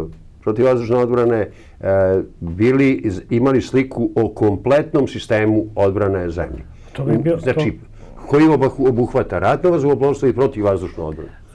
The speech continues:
Speaker 1: Da li bismo mogli da se zadržimo? Upravo ste sada rekli da nismo mogli da se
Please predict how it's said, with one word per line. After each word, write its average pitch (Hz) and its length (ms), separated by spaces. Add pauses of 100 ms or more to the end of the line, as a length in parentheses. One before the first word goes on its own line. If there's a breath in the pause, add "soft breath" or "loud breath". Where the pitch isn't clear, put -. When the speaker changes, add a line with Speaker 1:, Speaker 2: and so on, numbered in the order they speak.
(220)
Speaker 1:
Da 123 60
li 156 80
bismo 151 280
mogli 143 160
da 131 80
se 123 140
zadržimo? 127 580
Upravo 135 380 (360 loud breath)
ste - 140
sada 131 280
rekli 131 400
da 117 120
nismo 143 320
mogli 107 240
da 95 100
se 95 400